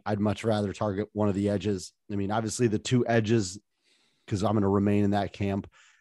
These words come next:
um, Ajabo and the kid from, um,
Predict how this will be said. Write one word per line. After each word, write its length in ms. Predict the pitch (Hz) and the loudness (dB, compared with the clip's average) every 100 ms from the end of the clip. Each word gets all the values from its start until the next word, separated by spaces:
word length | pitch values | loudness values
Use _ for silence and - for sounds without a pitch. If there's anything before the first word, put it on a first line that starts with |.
| _ | _
um, 420 | 107 98 90 87 - | -2 0 -2 -4 -4
Ajabo 800 | 107 90 107 110 107 107 101 104 - | -4 -2 0 2 2 4 4 0 -2
and 520 | 95 95 92 92 90 - _ _ _ _ _ _ - - | -2 0 -2 -2 -6 -8 _ _ _ _ _ _ -18 -4
the 100 | 110 | -4
kid 320 | - 107 87 | 0 0 0
from, 420 | - 104 95 92 | -2 -2 0 -2
um, 420 | 85 80 82 78 | -2 -4 -8 -10